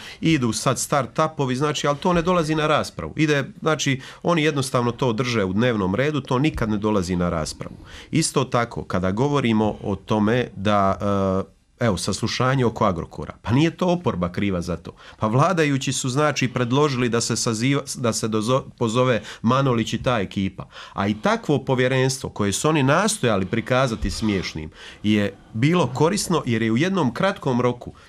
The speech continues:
bivši guverner H N B-a Rohatinski priznao da su ga Karamarko, a, Milan Kujundžić, Zdravko Marić i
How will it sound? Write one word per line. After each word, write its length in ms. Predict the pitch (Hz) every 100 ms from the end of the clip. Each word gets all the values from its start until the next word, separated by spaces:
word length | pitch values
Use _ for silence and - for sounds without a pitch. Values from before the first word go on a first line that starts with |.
| -
bivši 640 | 107 190 160 - 123 113
guverner 580 | 113 113 170 175 113 92
H 240 | - 135
N 100 | 101 104
B-a 200 | 135 101
Rohatinski 720 | 98 98 - 160 165 - 85
priznao 680 | - 160 180 117 131 151 - - -
da 140 | 110
su 160 | 107 107
ga 140 | 101
Karamarko, 840 | 98 101 95 104 107 113 - 175 - - - - -
a, 300 | 98 95 90 -
Milan 340 | 131 160 110
Kujundžić, 640 | 104 117 120 147 147 170 - 101
Zdravko 560 | 98 120 135 151 -
Marić 540 | 101 101 113 160 -
i 40 | -